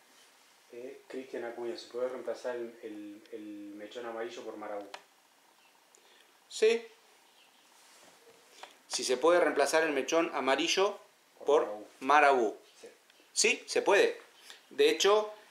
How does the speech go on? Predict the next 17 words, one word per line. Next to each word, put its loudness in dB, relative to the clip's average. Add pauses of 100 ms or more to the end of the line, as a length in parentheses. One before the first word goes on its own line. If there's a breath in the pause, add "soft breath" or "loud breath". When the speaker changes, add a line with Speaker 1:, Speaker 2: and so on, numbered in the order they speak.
Speaker 2:
el 0
mechón 2
amarillo, 4 (480)
eh, 6
mm, -8 (360)
se -2
puede, 6
se 0
puede, 4
antes, 2
por 2
ejemplo, 2 (300)
en -4
muchas 0
de 2
Pepe 2
venía, 4